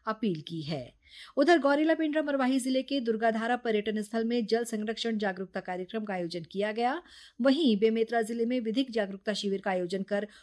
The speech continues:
लोगों को जल संरक्षण के प्रति जागरूक किया गया। प्रदेश के बहुचर्चित छत्तीसगढ़ मेडिकल सर्विसेज कॉरपोरेशन सीजीएमएससी के रीएजेंट खरीदी घोटाला मामले में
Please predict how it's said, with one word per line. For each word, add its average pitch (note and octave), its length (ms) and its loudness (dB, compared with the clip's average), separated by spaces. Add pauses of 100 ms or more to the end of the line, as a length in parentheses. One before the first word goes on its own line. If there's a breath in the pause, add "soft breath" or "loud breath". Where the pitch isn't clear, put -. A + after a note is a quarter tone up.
(140 soft breath)
लोगों C4+ 260 6
को D#4+ 160 0
जल A#3+ 220 0
संरक्षण G3 520 -4
के F#3+ 100 -6
प्रति A3 400 -2 (240 soft breath)
जागरूक F#3+ 520 2
किया F3 220 0
गया। D3+ 320 -6 (1120 soft breath)
प्रदेश D#4+ 360 10
के G#4 140 10
बहुचर्चित D#4 880 6
छत्तीसगढ़ D#4+ 600 8
मेडिकल A#3+ 400 8
सर्विसेज B3 540 2
कॉरपोरेशन A#3 680 4 (240 loud breath)
सीजीएमएससी C#4+ 720 8
के C4 220 4
रीएजेंट B3 560 6
खरीदी A3 360 2
घोटाला G3 400 4
मामले A3 360 4
में B3 220 4